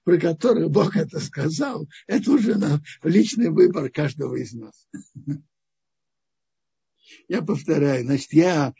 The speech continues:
он не, я не опро-, понимаю так. Я их не опротивил, чтобы уничтожить, то есть физически. И я не погнушался ими,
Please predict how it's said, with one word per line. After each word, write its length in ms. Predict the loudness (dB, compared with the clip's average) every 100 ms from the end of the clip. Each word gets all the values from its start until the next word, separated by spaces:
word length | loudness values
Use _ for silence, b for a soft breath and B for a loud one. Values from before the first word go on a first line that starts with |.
| b b
он 160 | 2 4
не, 200 | 4 2
я 200 | 2 4
не 120 | 4
опро-, 320 | 2 -2 -2 -4 _ _ -2
понимаю 560 | 2 4 4 4 2 -4
так. 200 | -16 -18 _ _ _ _ _ _ -6
Я 220 | 2 4
их 180 | 4 4
не 200 | 4 6
опротивил, 1120 | 4 4 2 2 4 6 8 8 6 4 -2
чтобы 320 | -4 0 4
уничтожить, 760 | 4 2 -2 0 2 0 -8 -6
то 80 | -6
есть 160 | -6
физически. 840 | -6 -6 -6 -10 -12 -12 -12 -12 -12 _ _ _ B B
И 80 | 8
я 220 | 10 10
не 160 | 6 6
погнушался 800 | 6 4 2 2 0 0 -2 -10
ими, 720 | _ -4 -2 -2 -6 -6